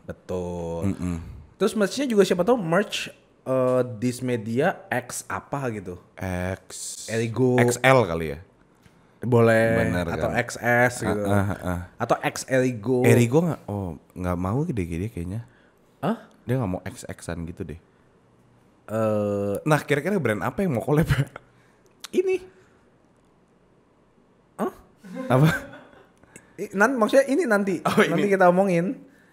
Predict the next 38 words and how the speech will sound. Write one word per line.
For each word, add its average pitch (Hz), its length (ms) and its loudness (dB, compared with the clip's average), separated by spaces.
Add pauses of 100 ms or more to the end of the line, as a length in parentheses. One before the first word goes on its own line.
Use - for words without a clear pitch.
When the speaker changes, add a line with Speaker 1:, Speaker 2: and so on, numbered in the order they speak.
(260)
Speaker 2:
Iya, 170 160 0
Speaker 1:
Ya. 175 120 10
Speaker 2:
nah, 143 200 6 (280)
ap-, 147 220 -4
hal 180 200 6
apa 185 120 4
sih, 226 120 -2
Kak, 302 160 0
yang 294 100 2
bikin 165 220 0
lu 160 100 0
nggak 156 160 2
suka 156 140 0
nunggu 185 260 4
tuh? 269 140 0 (2000)
Speaker 1:
Udah, 247 240 4
lo. 160 140 2 (280)
Speaker 2:
Jujur, 135 400 2
gua 185 240 2
nggak 117 80 2
tahu 131 140 0
nih 156 120 0
inti 120 180 -2
pembicaraan 101 520 -2
kita 90 260 -4
apa. 80 140 -6 (180)
Speaker 1:
Ah, 190 100 -6
bodo 156 240 -4
amat. 104 220 -10 (360)
Speaker 2:
Who 143 100 -10
the 123 100 -2
fuck 123 260 -6
cares? 127 260 -10
Speaker 1:
Iya, 120 320 -2
yang 117 160 0
penting 151 180 -4
kan 247 220 -2
kita 233 220 -4